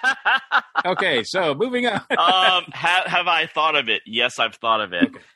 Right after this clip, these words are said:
Speaker 2: Am I doing one? Probably not,
Speaker 1: Mm.
Speaker 2: just because of, uh, everything going on. I, I think people right now are gonna be, you're gonna see a lot of black and white makeup if,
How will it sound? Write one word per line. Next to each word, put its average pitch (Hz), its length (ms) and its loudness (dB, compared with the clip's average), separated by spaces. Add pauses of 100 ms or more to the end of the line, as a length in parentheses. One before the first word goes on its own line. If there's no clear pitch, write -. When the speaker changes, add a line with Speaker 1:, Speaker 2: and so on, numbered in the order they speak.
(140)
Speaker 2:
Am 131 160 0
I 135 140 0
doing 139 540 -4
one? 143 500 0 (260)
Probably 120 960 -2
not, 110 640 -2 (120)
Speaker 1:
Mm. 95 200 -14
Speaker 2:
just 107 300 -6
because 104 760 -2
of, 95 500 2
uh, 90 360 0 (840)
everything 101 360 -4
going 98 240 -6
on. 101 400 0
I, 113 180 0 (140)
I 123 120 -2
think 131 220 -4
people 120 500 -6
right 107 280 -2
now 113 400 2
are 101 220 2
gonna 101 260 -4
be, 95 420 -4 (280)
you're 143 140 -8
gonna 160 180 -2
see 147 160 -6
a 120 80 2
lot 117 240 0
of 101 240 -4
black 104 280 -2
and 107 160 -4
white 101 280 -2
makeup 117 480 -6 (1160)
if, 101 460 -6